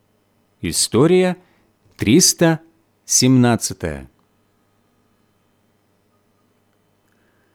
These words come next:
Как дождь и снег не сходит с неба и туда не возвращается,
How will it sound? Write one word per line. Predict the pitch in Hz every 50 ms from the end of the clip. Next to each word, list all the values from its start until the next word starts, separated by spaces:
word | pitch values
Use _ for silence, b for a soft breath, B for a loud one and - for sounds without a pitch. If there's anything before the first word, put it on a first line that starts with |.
| _ _ _ _ _ _ _ _ _ _ _ _ _ _ _ _ _ _
Как | - 113 127 131 131
дождь | 151 214 233 196 170 - - _
и | 190
снег | 170 - - - 185 185 175 143 101 82 - - _ _ _ _ _ _ _ _ _ _
не | - 107 135 156
сходит | 151 - - - 190 180 156 135 -
с | - -
неба | 147 151 147 123 104 82 76 69 - _ _ _ _ _ _ _ _ _ _
и | - 170 165
туда | - 185 185 160 170 147 120
не | 120 117
возвращается, | 110 113 98 101 92 95 95 - - - 180 196 185 143 110 - - - 98 85 67